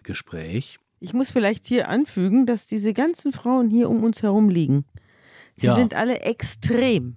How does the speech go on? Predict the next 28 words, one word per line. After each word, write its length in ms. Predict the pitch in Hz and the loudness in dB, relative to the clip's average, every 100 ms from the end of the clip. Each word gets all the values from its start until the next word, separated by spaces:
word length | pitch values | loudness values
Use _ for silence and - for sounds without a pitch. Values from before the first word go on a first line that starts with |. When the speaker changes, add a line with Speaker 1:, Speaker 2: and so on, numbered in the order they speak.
| _ | _
Speaker 2:
extrem 800 | - - - - - 226 262 165 | -6 -4 -6 -6 -2 0 2 0
gut 320 | 131 160 147 - | -4 -8 -8 -8
fotografiert 680 | 143 143 127 135 165 147 | -8 -8 -8 -8 -8 -6
worden. 320 | 117 117 110 - _ _ - - - _ - | -6 -8 -10 -16 _ _ -20 -20 -20 _ -2
Nur 320 | 208 294 330 | 2 4 4
Gesichtsporträts, 1080 | 233 196 247 - - 226 - 233 233 - - _ _ _ _ _ | 0 -2 -6 -10 -6 -6 -2 -2 -2 -8 -18 _ _ _ _ _
eindrucksvolle 1080 | 196 254 302 254 208 233 - - 196 196 196 | 0 2 0 0 -2 -4 -6 -6 -2 -2 -2
Gesichter 500 | 175 160 202 - 233 | -4 -4 -6 -2 -2
hier 440 | 185 202 208 208 - _ | 0 0 0 -2 -8 _
um 220 | 190 202 | -2 0
uns 200 | 185 180 | -2 -4
herum 360 | 180 175 196 214 | -4 -2 -2 -2
von 200 | 180 - | -2 -4
all 240 | 185 214 | 0 0
den 140 | 214 196 | 0 -2
Frauen, 340 | 175 196 196 | -2 0 2
mit 160 | 180 170 | 0 0
denen 180 | 185 | -2
du 80 | 165 | 0
gesprochen 520 | 165 160 160 180 190 190 | -4 -4 -4 -4 -2 -2
hast, 320 | 196 - - _ - - _ | -4 -6 -18 _ -20 -20 _
zum 180 | - 185 | -6 0
Teil 260 | 185 190 | 2 4
mit 180 | 185 - | 2 0
Kindern 380 | - 214 214 208 | 2 2 2 0
auf 160 | 175 | -2
dem 120 | 185 - | -4 -2
Arm, 420 | 165 170 170 | 0 0 -2